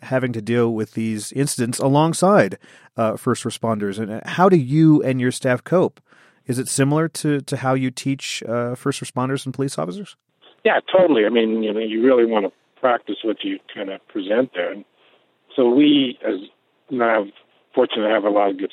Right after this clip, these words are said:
Speaker 2: staff, and they're all pretty much trained in trauma. So after major events, we basically debrief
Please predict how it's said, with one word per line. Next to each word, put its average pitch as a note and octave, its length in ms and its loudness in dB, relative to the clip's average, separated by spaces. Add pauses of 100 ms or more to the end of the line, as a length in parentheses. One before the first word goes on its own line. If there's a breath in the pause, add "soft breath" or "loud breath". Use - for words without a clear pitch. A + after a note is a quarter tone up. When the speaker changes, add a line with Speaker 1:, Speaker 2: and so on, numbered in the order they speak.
Speaker 2:
staff, G#2+ 340 2 (960)
and A#2 100 -4
they're A2 140 4
all A2 100 4
pretty A2+ 240 0
much A2 140 -4 (100)
trained A2 260 0
in - 100 -12
trauma. C3+ 460 2
So B2+ 120 4
after A#2+ 260 0
major G#2 360 0
events, G#2+ 360 0 (140)
we A#2 220 4
basically G2+ 580 0
debrief - 480 -8